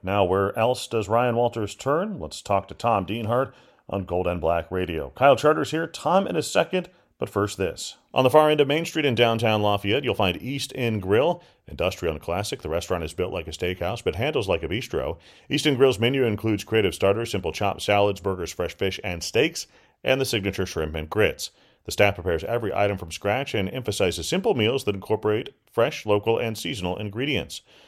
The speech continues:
A warm and inviting dining room features a cozy bar that includes a great selection of craft beer, inspired cocktails, and a robust and expanding wine list. Whatever your entertainment needs are, a cocktail at the bar, dinner with family, or a special event in the private dining room, the energized and attentive staff is here for you.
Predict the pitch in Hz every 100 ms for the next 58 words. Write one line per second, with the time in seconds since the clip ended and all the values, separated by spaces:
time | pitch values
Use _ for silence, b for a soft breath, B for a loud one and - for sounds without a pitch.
0 | b b 78 80 104 87 82 98 92 90
1 | 101 95 92 104 101 95 87 - 110 107
2 | 90 95 117 98 85 104 113 95 98 117
3 | - 104 - 85 - 110 131 127 135 160
4 | b b b - - 139 165 160 123 98
5 | 82 82 - - 110 104 95 82 69 -
6 | - 90 - 78 73 67 67 - 92 98
7 | 90 78 - - B B B B 98 113
8 | 107 101 127 113 123 131 107 117 101 107
9 | 123 139 95 123 117 117 101 107 95 85
10 | 95 101 110 98 - 101 107 131 80 -
11 | 113 110 120 101 110 135 101 90 104 104
12 | 107 110 117 107 120 151 b b b 104
13 | - 160 165 156 151 151 147 139 151 135
14 | 139 131 139 - 143 151 139 147 143